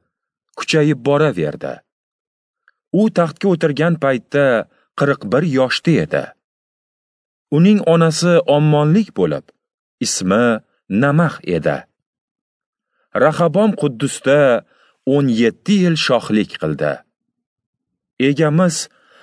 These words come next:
hamma Isroil qabilalarining shaharlari orasidan Quddus shahrini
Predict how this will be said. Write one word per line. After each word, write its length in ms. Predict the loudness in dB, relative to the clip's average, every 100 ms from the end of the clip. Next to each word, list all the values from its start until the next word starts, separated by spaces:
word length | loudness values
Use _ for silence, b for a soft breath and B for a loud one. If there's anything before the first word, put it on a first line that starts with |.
| b
hamma 380 | -2 0 2 2
Isroil 540 | 0 0 2 2 0
qabilalarining 840 | -2 -2 0 2 2 2 0 0 -2
shaharlari 680 | -2 -2 -2 -2 0 0 0
orasidan 560 | 0 -4 -6 -6 -6 -8 _ _ _ _ _ _ _
Quddus 440 | -4 -4 -2 -4 -4
shahrini 600 | -4 -4 -4 -4 -2 -2